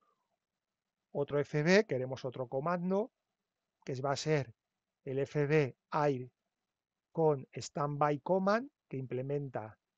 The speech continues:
la interface y command. También creamos la variable referenciada air conditioning, que es una referencia al F B air conditioning, y por lo tanto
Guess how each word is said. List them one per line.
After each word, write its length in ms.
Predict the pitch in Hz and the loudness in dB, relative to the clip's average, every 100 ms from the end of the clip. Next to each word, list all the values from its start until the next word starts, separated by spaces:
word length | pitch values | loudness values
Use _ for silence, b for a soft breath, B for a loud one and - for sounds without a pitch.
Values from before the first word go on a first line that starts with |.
| _ | _
la 100 | - | -8
interface 680 | 123 120 120 - 139 123 - - | -8 -6 -8 -2 -2 -2 -10 -12
y 140 | 147 | -10
command. 520 | - 170 190 214 302 - _ _ _ _ _ _ _ _ _ _ | 0 2 4 2 0 -10 _ _ _ _ _ _ _ _ _ _
También 340 | 156 143 147 | -6 -4 -2
creamos 480 | 143 151 156 156 131 | 0 2 4 2 0
la 120 | 139 | -2
variable 640 | 131 127 139 156 147 131 123 | -4 -2 2 2 2 -2 -4
referenciada 1000 | 135 123 131 123 120 147 156 147 120 - | -6 -6 -6 -8 -6 0 2 2 0 -6
air 200 | - 135 | -6 -6
conditioning, 880 | 131 139 151 180 170 185 190 240 233 _ _ _ _ | -4 -4 -4 -4 -2 0 0 -4 -6 _ _ _ _
que 80 | 143 | -10
es 120 | - | -6
una 140 | 147 | -4
referencia 880 | 139 135 143 143 165 160 - 123 113 - | -2 -2 0 2 2 0 -6 -8 -8 -8
al 360 | - 147 127 110 _ _ | -4 -2 -2 -6 _ _
F 300 | - 139 147 | -4 -2 0
B 300 | 139 147 139 - | 4 4 4 -2
air 280 | - 139 135 | -4 -2 -2
conditioning, 840 | - 117 127 180 175 185 196 240 285 _ _ _ _ _ _ _ - | -4 -8 -6 -6 0 0 2 0 -4 _ _ _ _ _ _ _ -4
y 140 | 165 | 0
por 200 | 160 135 | 0 0
lo 140 | 131 127 | -2 0
tanto 600 | 165 180 165 185 220 | 0 0 0 0 0